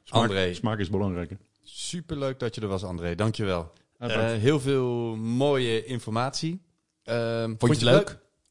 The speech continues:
Speaker 1: <laughs> Ik vond het geweldig, ja.
Speaker 3: Top.
Speaker 1: Eigenlijk, eh, ik dacht van, eh, dat, zo'n podcast duurt best lang, maar, eh, volgens mij kunnen we nog wel een dagje verder, eh, kletsen.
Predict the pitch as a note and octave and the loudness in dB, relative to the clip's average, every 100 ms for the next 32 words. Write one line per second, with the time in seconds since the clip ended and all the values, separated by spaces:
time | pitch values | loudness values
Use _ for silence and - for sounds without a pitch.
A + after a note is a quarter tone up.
0 | _ - - - - - _ _ - B2 | _ -12 -6 -6 -8 -18 _ _ -18 -12
1 | G2 - - A2 A#2+ - _ - A2+ G2 | -12 -10 -8 -6 -8 -12 _ -8 -8 -8
2 | - _ _ _ B2+ A2 A#2+ G2+ - F#2+ | -14 _ _ _ -4 -2 -2 -2 0 -2
3 | G#2+ G#2+ - G#2+ G2+ G2 F#2 - - G#2 | -2 -4 -4 -6 -4 -6 -8 -14 -20 -20
4 | G#2 G2+ F#2+ G2 - - _ B2 G#2 B2 | -20 -20 -20 -20 -20 -20 _ -4 -2 -4
5 | A#2 F#2+ G2+ F#2+ G2+ C3 E3 A#2+ G2+ F#2 | -4 -2 -2 0 -2 -2 -4 -6 -6 -8
6 | F2+ F2+ _ _ _ _ F2 F2+ F2+ F#2+ | -10 -14 _ _ _ _ -6 -4 -2 -4
7 | F#2+ G2+ G2+ G#2 G2+ - G#2 A2+ G#2 G2+ | -4 -4 -4 -4 -4 -6 -6 -4 -4 -6
8 | F2+ F#2 - | -4 -6 -6